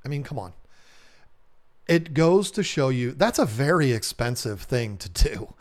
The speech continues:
This is in a highly populated, very busy business area in Virginia Beach. I don't even wanna know how much Mark pays in rent there. And he just doubled it because he just expanded his store by another five thousand square feet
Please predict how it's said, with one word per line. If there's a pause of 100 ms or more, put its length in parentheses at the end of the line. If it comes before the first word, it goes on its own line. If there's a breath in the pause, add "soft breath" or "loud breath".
(320 loud breath)
This
is
in
a
highly
populated,
very
busy
business
area
in
Virginia
Beach. (600 loud breath)
I
don't
even
wanna
know (220)
how
much
Mark
pays
in
rent
there. (240 loud breath)
And
he
just
doubled
it (420 soft breath)
because
he
just
expanded
his
store
by
another (300 soft breath)
five
thousand
square
feet